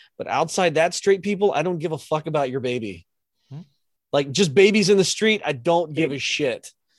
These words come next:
Speaker 1: Don't tell me
Speaker 2: Hmm.
Speaker 1: about it. Stop being so straight. Why are you putting your
Speaker 2: Yeah.
Speaker 1: lifestyle in my face?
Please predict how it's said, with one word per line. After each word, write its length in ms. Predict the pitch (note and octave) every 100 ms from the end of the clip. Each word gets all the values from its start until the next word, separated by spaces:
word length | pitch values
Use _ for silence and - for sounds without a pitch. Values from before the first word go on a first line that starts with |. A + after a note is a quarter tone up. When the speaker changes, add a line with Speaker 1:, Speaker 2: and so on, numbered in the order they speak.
| _ _
Speaker 1:
Don't 180 | D3 D3
tell 160 | E3 D#3+
me 100 | D#3
Speaker 2:
Hmm. 40 | B2+
Speaker 1:
about 160 | A2
it. 140 | G#2 - _ _ _ _
Stop 240 | - D3+
being 160 | D#3 D#3+
so 160 | -
straight. 500 | D3 - D3 C#3+ A#2 -
Why 120 | A2
are 40 |
you 80 | C#3+
putting 180 | C3 D#3+
your 80 | C#3+
Speaker 2:
Yeah. 60 | C3+
Speaker 1:
lifestyle 340 | C#3+ A#2+ C#3+ C3+
in 60 |
my 140 | C3+ B2+
face? 500 | C3 C3 G2+ -